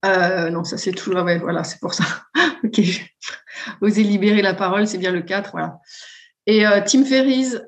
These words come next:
euh, dit que votre évolution personnelle est proportionnelle au nombre de conversations difficiles que vous êtes capable d'avoir chaque jour. Et en tant que C E O, c'est vraiment, vraiment, euh, une clé essentielle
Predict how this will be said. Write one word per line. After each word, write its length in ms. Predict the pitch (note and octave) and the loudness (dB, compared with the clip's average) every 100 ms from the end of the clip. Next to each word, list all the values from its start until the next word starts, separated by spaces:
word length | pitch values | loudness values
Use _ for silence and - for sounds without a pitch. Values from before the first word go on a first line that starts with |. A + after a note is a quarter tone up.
| - | -8
euh, 360 | G3+ G3 F#3+ F#3 | -4 0 0 -2
dit 140 | G#3 | -4
que 120 | G#3+ | -4
votre 260 | F#3+ F#3 - | -4 -4 -2
évolution 380 | G3+ G3 G3 F3+ | -2 -2 -2 -2
personnelle 500 | G#3+ - G3+ G#3+ A#3 | -2 -2 0 2 2
est 140 | F3 | 0
proportionnelle 640 | - F#3 G3 G3+ G3+ G#3 | -6 -6 -6 -2 0 2
au 40 | F3+ | 0
nombre 200 | F#3+ F#3 | 0 -2
de 80 | |
conversations 720 | F3+ F#3 F#3 F3+ - G#3 G#3 G3+ | -4 -6 -8 -8 -8 -6 -4 -2
difficiles 680 | F3+ G#3 - - G3+ G#3+ G#3+ _ _ _ _ _ | -2 -6 -8 -8 -6 -6 -8 _ _ _ _ _
que 60 | |
vous 80 | G3+ | 0
êtes 120 | G3 | 0
capable 320 | G3 G3 G3+ F#3 | 2 0 0 2
d'avoir 360 | F3+ F#3+ F#3+ | 0 0 0
chaque 260 | - G3 F3+ | 0 -2 -2
jour. 340 | F3+ - - _ _ _ _ _ | -6 -10 -16 _ _ _ _ _
Et 260 | - G3 G3 | 0 2 2
en 120 | G3 | 0
tant 160 | G3+ A#3 | 2 2
que 40 | |
C 360 | A#3 - G#3 G3 | 2 2 2 4
E 20 | |
O, 280 | G3 A3+ A3+ | 2 2 -2
c'est 240 | - - G3+ | -12 -4 -2
vraiment, 680 | F3+ G3 G3+ G3 G3 - | -2 -2 -2 0 -2 -6
vraiment, 520 | F#3 G3 F#3+ F#3 F#3+ F3+ | -8 -6 -4 -4 -4 -4
euh, 340 | E3+ E3+ F3 - | -4 -4 -6 -6
une 160 | F#3 | -8
clé 160 | F#3 G3 | -4 -2
essentielle 760 | F#3 G#3+ A#3+ A#3 A3 G3 G#3 | 0 0 2 2 2 0 -2